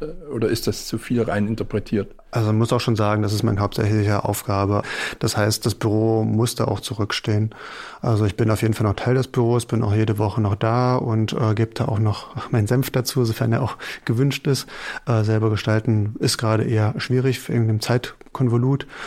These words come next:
Speaker 2: Aber ich finde es eine sehr interessante Mixtur und das ist ja auch das Schöne, jetzt auch in der Praxis noch verwurzelt zu sein. Also auch gerade das dann wieder zurück nach Mainz zu nehmen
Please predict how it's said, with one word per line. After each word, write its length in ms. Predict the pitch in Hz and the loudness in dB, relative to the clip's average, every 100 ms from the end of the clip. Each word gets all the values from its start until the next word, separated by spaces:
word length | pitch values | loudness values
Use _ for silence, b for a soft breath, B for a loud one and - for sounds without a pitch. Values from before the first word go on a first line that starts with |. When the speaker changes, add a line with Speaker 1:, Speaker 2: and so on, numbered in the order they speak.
| B B B | B B B
Speaker 2:
Aber 380 | 127 123 123 120 | -2 2 2 2
ich 100 | 117 | 0
finde 140 | 131 | 0
es 40 | 127 | 2
eine 60 | |
sehr 100 | 123 | 2
interessante 360 | 131 127 123 120 | 2 2 0 2
Mixtur 520 | 123 - - 135 135 113 | 0 -2 -2 0 2 2
und 140 | 107 | 0
das 140 | 107 | 0
ist 100 | 117 | 0
ja 80 | 117 | 2
auch 80 | 120 | 0
das 160 | 113 107 | 0 0
Schöne, 300 | 123 127 117 | 2 2 2
jetzt 160 | 110 | 0
auch 80 | 110 | 0
in 40 | 113 | -2
der 60 | |
Praxis 320 | - 117 113 | -2 -4 -2
noch 120 | 123 113 | -2 0
verwurzelt 480 | 113 117 - 123 | 2 2 0 -2
zu 100 | - | 0
sein. 400 | 107 104 101 104 | 0 2 2 2
Also 180 | 107 107 | 0 0
auch 120 | 113 | -2
gerade 240 | 107 107 110 | 0 0 2
das 140 | 110 | 0
dann 140 | 117 110 | 2 2
wieder 200 | 113 113 | 2 0
zurück 200 | 113 113 | -2 -2
nach 80 | |
Mainz 320 | 107 117 127 - | 0 0 0 -2
zu 120 | 110 | 0
nehmen 340 | 101 101 101 | 0 0 0